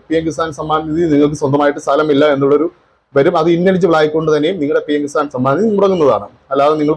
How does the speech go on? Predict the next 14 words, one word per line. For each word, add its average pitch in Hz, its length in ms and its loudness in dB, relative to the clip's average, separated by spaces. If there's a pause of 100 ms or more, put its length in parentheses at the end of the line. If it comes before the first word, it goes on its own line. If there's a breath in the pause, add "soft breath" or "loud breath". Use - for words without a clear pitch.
വർഷം 180 300 -2
തോറും 156 180 2 (640)
നിങ്ങൾക്ക് 156 360 -2
ഈ 170 60 -6
സ്ഥലമുണ്ടെന്ന് 165 540 0
അറിയിക്കാനായിട്ട് 151 580 0
വർഷം 147 220 -6
തോറും 147 200 2
ഇത് 143 120 0
പുതുക്കേണ്ട 139 340 -2
ആവശ്യമില്ല. 131 380 -2 (380 soft breath)
ഓട്ടോമാറ്റിക് 185 640 0
ആയിട്ട് 180 200 2
തന്നെ 170 120 0